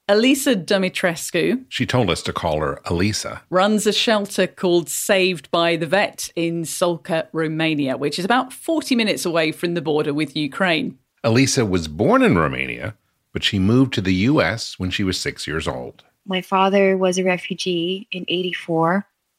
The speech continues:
Speaker 3: and my mother, my sister, and I followed in eighty-six before the revolution here. And I grew up in and around New York.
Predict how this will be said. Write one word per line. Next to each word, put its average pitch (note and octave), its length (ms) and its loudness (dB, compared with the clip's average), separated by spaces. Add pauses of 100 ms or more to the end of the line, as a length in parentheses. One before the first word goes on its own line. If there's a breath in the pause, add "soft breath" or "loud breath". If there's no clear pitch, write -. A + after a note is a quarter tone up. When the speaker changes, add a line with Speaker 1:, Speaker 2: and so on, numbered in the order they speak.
(100)
Speaker 3:
and F3+ 380 -4 (140)
my F3+ 120 -2
mother, F#3 260 0
my F3+ 100 0
sister, G3 300 -6
and F3 100 -2
I E3+ 100 -2
followed F#3 680 0
in F3 100 0
eighty-six - 840 -2 (240)
before G3 360 2
the G#3+ 80 4
revolution E3 560 0
here. - 380 -6 (500)
And F#3 140 0
I F3+ 80 0
grew F#3 260 2
up G3 220 2 (160)
in F3+ 140 0
and F#3 120 2
around F3+ 300 0
New F3 120 -2
York. F3 500 2